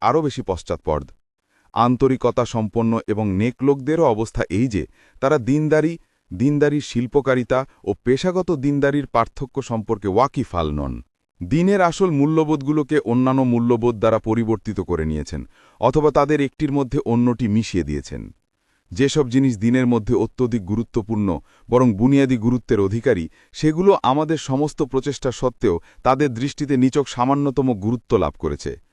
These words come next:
কেননা সুদীর্ঘকালের শিক্ষাদীক্ষ তাদের চিন্তা পদ্ধতিকে এভাবে গড়ে তুলেছে। কিন্তু এর বিপরীত পক্ষে যেসব জিনিস দিনের মধ্যে কোনো গুরুত্ব রাখে না, অথবা রাখলেও নিছক আনুষঙ্গিক গুরুত্বের অধিকারী, সেগুলোই তাদের নিকট দিনের ভিত্তিস্বরূপ।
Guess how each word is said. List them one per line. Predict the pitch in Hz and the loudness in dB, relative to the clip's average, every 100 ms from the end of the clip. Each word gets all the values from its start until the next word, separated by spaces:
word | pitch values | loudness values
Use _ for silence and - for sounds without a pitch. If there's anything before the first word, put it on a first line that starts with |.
| _ - | _ -4
কেননা | 113 143 120 85 - _ | 0 2 2 -2 -10 _
সুদীর্ঘকালের | - 135 180 175 175 160 151 - | -4 -2 0 0 2 2 0 -4
শিক্ষাদীক্ষ | 131 - 127 131 - | -10 -6 -4 -4 -4
তাদের | 131 120 113 | 0 0 0
চিন্তা | - 117 104 | 0 0 0
পদ্ধতিকে | 92 95 85 104 95 90 80 - - | 0 -2 -2 -6 -4 -4 -4 -6 -4
এভাবে | 120 123 117 | -2 0 -2
গড়ে | 95 98 135 | -2 0 0
তুলেছে। | 117 78 71 60 58 _ _ _ _ | 0 -6 -8 -12 -14 _ _ _ _
কিন্তু | 151 147 | -2 2
এর | 143 135 | 4 4
বিপরীত | 101 123 143 135 - | 2 2 2 0 -2
পক্ষে | 107 - 90 67 - _ 90 | -4 -4 -8 -8 -10 _ -4
যেসব | 107 147 156 123 | -2 0 0 0
জিনিস | 127 135 104 | 0 0 0
দিনের | 113 123 123 | 2 2 2
মধ্যে | 117 104 | -2 -4
কোনো | 104 113 | -4 -4
গুরুত্ব | 87 95 110 - 107 | -4 -4 -6 -2 -2
রাখে | 87 - | 0 -4
না, | 85 64 - _ | -6 -6 -14 _
অথবা | - 123 131 | -2 2 4
রাখলেও | 107 101 - 117 | 4 2 0 0
নিছক | 107 110 117 - | 0 2 0 -2
আনুষঙ্গিক | 95 113 143 170 170 131 | -4 -4 -4 -4 -4 -4
গুরুত্বের | 120 117 110 95 | -2 -2 0 0
অধিকারী, | 87 95 92 73 - _ - | -2 -2 -2 -2 -10 _ -14
সেগুলোই | - 156 185 220 196 | -2 -2 0 0 2
তাদের | 143 127 | 2 2
নিকট | 113 113 104 | 0 0 0
দিনের | 87 101 95 | 0 0 -2
ভিত্তিস্বরূপ। | 80 90 - 95 82 65 | -4 -8 -8 -8 -6 -8